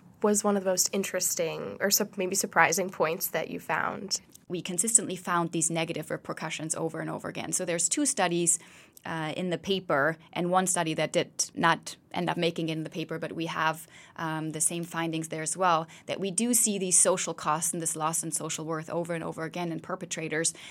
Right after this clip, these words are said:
Speaker 2: and then also this decrease in performance behaviors. Now, of course, what we wanted to know also with this article, if we see that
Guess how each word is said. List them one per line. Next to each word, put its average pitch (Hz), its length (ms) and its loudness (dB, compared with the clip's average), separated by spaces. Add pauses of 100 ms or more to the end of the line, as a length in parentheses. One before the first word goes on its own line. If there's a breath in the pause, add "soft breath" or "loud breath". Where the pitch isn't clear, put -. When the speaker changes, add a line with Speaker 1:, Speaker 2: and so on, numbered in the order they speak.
(140 loud breath)
Speaker 2:
and 175 100 -2
then 175 100 0
also 170 280 2
this 165 180 2
decrease 170 420 -4
in 160 100 -6
performance 170 500 -4
behaviors. 165 580 -6 (340 loud breath)
Now, 190 120 6
of 190 160 0
course, 269 440 6 (140)
what 208 180 2
we 208 120 2
wanted 202 260 4
to 202 100 0
know 185 180 4
also 196 300 6
with 185 120 0
this 175 160 0
article, 170 380 0
if 165 180 -4
we 180 120 -2
see 262 380 6
that 165 380 2